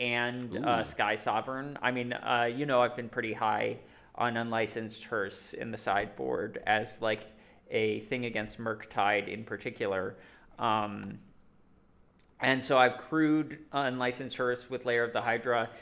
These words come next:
Speaker 1: and I've also crewed Sky Sovereign on more than one occasion with the Lair of the Hydra. And that's,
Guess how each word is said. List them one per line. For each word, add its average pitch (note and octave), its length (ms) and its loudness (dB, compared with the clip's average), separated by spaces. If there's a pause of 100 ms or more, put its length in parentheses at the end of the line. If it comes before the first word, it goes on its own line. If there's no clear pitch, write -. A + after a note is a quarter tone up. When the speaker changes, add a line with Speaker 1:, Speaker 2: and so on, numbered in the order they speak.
(140)
Speaker 1:
and A#2+ 160 0
I've B2 140 2
also D3+ 280 2
crewed C#3 400 -4
Sky A#2+ 300 2
Sovereign G#2+ 500 0
on G#2+ 140 -4
more A#2 220 -2
than A2+ 160 -6
one A2 140 -2
occasion G2+ 520 -6
with G2 120 -10
the F#2+ 60 -10
Lair G2+ 220 -6
of A2 100 -10
the - 100 -10
Hydra. F2+ 540 -8 (120)
And A2 200 -4
that's, - 480 -6